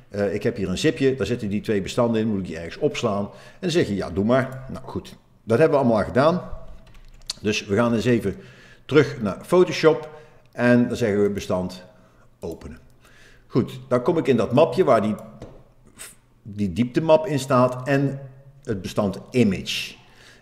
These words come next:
En ik zal eerst even het, het bestand image openen. Ik zal ze trouwens allebei even openen. Goed. Ehm, dit is de foto die je uit je telefoon direct krijgt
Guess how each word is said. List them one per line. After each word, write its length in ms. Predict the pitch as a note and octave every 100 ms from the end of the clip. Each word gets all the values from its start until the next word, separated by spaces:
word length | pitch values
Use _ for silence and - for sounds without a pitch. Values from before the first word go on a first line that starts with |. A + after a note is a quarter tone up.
| _
En 180 | G2+ F#2+
ik 80 |
zal 140 | - G#2+
eerst 200 | C3+ B2+
even 220 | A#2+ G2+
het, 280 | G2 - -
het 120 | F#2+
bestand 380 | E2+ F#2+ D#2+ - - -
image 420 | A2+ C#3+ C3 -
openen. 420 | C3 C3+ C3+ B2+
Ik 60 | G#2
zal 160 | F2+
ze 40 | D#2+
trouwens 280 | F#2 D#2+ D#2+
allebei 340 | E2+ F#2+ G#2+
even 200 | A2 G2
openen. 420 | A#2 A#2 G#2+ A2 G#2+ - - - - - -
Goed. 320 | - G#2 - - - - - - - - -
Ehm, 320 | G#2 G#2+ G#2 - - - - _ _ - _ _ _ _ _ -
dit 260 | F#2+ A2+ F#3+
is 140 | A2
de 220 | G2 F2 - - - _ _ _ _ _ _ - -
foto 460 | - G#2+ F#2+ F2
die 220 | F2 G2+
je 220 | F#2 E2+ - -
uit 240 | G#2 G2+
je 80 | -
telefoon 520 | - D#2+ - G2+ A#2+
direct 440 | B2 B2 C3+ C3 -
krijgt 600 | B2 C3 E3+ - -